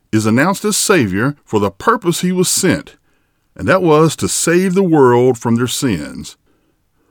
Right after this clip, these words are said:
The shepherds would hear the good news of the birth of Jesus,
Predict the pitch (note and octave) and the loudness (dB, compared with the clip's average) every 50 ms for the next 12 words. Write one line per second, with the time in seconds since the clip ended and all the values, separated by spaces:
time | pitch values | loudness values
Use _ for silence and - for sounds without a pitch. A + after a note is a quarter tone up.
0 | _ _ _ - D#3 - - - A#3 A#3+ - F#3 F#3+ F#3 - - _ _ _ _ | _ _ _ -12 -10 -6 -4 -2 -4 0 0 -2 -2 -2 -8 -16 _ _ _ _
1 | _ _ _ - G2 G2 - - A3+ B3+ C4+ A3+ F3 C3+ D#3 E3 - F3 D#3+ D3+ | _ _ _ -6 -6 -4 -2 -2 -2 0 0 -2 0 0 0 0 2 2 0 0
2 | D3+ D3+ C3 B2 A2 G#2 G2 - - A2+ A2+ G2+ - F2 E2 E2 G2+ F#2+ F#2 F2 | 0 0 -2 -2 -4 -4 -6 -2 -2 -2 -2 -2 -4 -10 -8 -6 -6 -4 -4 -4
3 | G#2 B2+ D3+ - - | -6 -8 -8 -10 -14